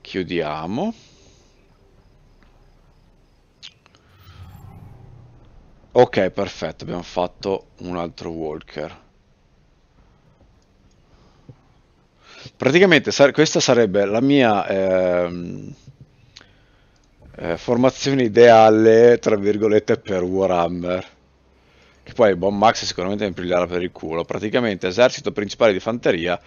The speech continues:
esercito secondario di, di rinforzo. Allora andiamo qua e facciamo fuori questi. Eh, autocombat, dai, sono trecento di potenza.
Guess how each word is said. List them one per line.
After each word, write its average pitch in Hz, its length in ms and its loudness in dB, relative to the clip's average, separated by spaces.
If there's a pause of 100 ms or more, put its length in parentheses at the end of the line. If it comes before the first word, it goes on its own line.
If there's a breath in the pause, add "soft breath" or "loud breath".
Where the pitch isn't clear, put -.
(340 loud breath)
esercito - 520 -2
secondario 85 680 -6
di, 80 360 -10
di 80 100 -10
rinforzo. 80 880 -12 (600 loud breath)
Allora - 200 -8
andiamo 101 300 -4
qua 147 300 2
e 101 160 -4
facciamo 92 360 -10
fuori 85 540 -6 (540)
questi. - 540 -8 (1600 soft breath)
Eh, 101 840 2 (800 loud breath)
autocombat, 85 800 -6
dai, 82 180 -6
sono 85 200 -12
trecento 87 580 -8
di 82 120 -8
potenza. 85 840 -8